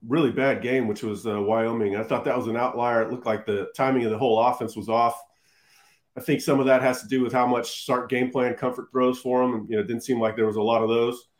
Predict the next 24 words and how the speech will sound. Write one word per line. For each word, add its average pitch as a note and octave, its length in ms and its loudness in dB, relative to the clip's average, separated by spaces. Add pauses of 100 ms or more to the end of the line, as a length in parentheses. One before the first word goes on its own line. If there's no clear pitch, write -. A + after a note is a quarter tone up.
(460)
Once F3 200 2
he G#3 60 0
gets F#3 200 4
in F#3 80 4
a D3+ 60 6
rhythm, D3+ 260 6
he's, B2+ 240 0
he's A#2 160 -6
very C#3+ 240 2
tough D3+ 220 -4
to A#2+ 60 -12
beat. C#3+ 380 -4
You A2+ 80 -6
know, A2+ 140 0
he C3 80 2
had C#3+ 160 4
a, A#2 400 0
a C3 40 -16
couple E3+ 260 -2
bad D#3 260 0
throws. D#3 320 2
The C#3 80 2
interception D3 560 0
was, C3 380 0